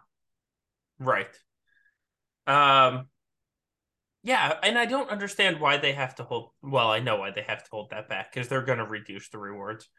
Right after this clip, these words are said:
Um, but, like, that's, uh, how you finalized that, you know, it's one thing to say, "Ah, we're still ironing out, like, this or that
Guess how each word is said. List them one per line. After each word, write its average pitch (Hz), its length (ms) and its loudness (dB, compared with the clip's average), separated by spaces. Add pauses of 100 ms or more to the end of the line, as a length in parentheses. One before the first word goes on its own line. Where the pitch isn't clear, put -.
(500)
Um, 123 580 6 (560)
but, 139 500 2 (3000)
like, 190 440 -8
that's, 220 340 2
uh, 147 220 -8 (100)
how 202 420 2
you 156 320 -6
finalized 117 960 2 (180)
that, 101 340 0
you 131 100 -6
know, 131 180 4
it's 123 160 -8
one 202 200 2
thing 175 240 2
to 143 60 -4
say, 143 340 2
"Ah, 190 400 4
we're 165 120 -4
still 170 320 -2
ironing 139 440 0
out, 117 300 -4
like, 110 220 -12
this 127 240 -4
or 120 120 -2
that 110 380 0